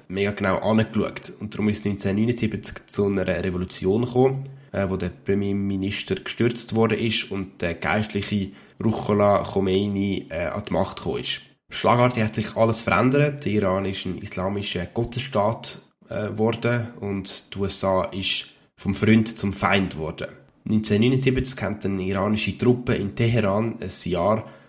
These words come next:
lang U-S-Soldaten als Geisel genommen und, äh, U-S-Kaserne angegriffen.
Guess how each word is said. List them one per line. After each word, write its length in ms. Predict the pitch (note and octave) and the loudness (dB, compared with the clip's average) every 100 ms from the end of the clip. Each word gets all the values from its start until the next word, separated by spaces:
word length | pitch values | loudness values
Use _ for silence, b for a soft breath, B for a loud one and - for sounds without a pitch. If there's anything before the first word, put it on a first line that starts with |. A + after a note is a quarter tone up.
| B | B
lang 340 | - G2 G2 - | 0 2 2 4
U-S-Soldaten 720 | B2 C3 C3+ A#2 G#2+ A#2 - | 4 4 4 2 4 2 0
als 200 | G2 - | 0 0
Geisel 360 | - A2 A#2 A2 | 2 0 0 -2
genommen 380 | - G#2+ G#2+ - | 0 0 0 -2
und, 340 | F#2+ F#2+ - - | -4 -4 -6 -8
äh, 160 | F2+ - | -6 -2
U-S-Kaserne 720 | G#2+ G#2+ - G#2+ E2 F2+ - | 0 -2 -2 -2 -2 -2 -2
angegriffen. 640 | F2+ - G2 G2 - G#2+ | -2 -2 -4 0 2 0